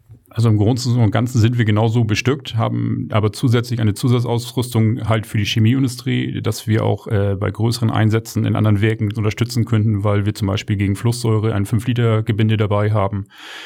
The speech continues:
In Form eines, ähnlich wie ein Feuerlöscher und können dort, äh, die Flusssäure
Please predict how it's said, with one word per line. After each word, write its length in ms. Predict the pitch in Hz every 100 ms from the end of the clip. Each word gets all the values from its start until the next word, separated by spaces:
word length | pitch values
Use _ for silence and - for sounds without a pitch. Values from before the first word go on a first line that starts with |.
| - -
In 100 | 95
Form 300 | - 104 104
eines, 320 | 95 - - -
ähnlich 320 | 127 110 113
wie 60 | 117
ein 80 |
Feuerlöscher 480 | 92 113 123 117 -
und 80 | 107
können 180 | - 101
dort, 240 | 104 107
äh, 460 | - 101 101 - -
die 340 | - - 123
Flusssäure 680 | 113 120 120 117 110 104 104